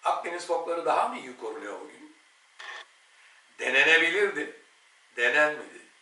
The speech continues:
Ama bakın bizim kamplaşmalarımız giderek artıyor. O nedenle bu tür konulara yaklaşırken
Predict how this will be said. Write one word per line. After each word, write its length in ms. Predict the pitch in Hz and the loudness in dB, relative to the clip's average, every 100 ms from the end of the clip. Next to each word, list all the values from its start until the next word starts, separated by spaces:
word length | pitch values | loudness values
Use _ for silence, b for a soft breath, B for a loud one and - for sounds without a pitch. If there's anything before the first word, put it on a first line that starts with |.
| _ _ B B B | _ _ B B B
Ama 200 | - - | -10 -8
bakın 260 | 156 131 | -8 -10
bizim 260 | 117 135 - | -12 -12 -4
kamplaşmalarımız 960 | - - 123 - 117 117 120 147 - | -2 0 0 0 -2 -6 -6 -6 -10
giderek 400 | 107 113 107 113 | -10 -8 -6 -6
artıyor. 380 | - - - - - - _ _ B B B B | -6 -10 -14 -20 -20 -20 _ _ B B B B
O 160 | - 135 | -10 -8
nedenle 680 | - - - - - - - _ _ _ B B B B | -6 -6 -8 -14 -18 -20 -20 _ _ _ B B B B
bu 100 | 123 | -14
tür 220 | - - | -12 -10
konulara 440 | 131 123 117 113 110 | -10 -6 -6 -4 -2
yaklaşırken 840 | 110 - - - - - - | -2 -4 -6 -10 -10 -12 -12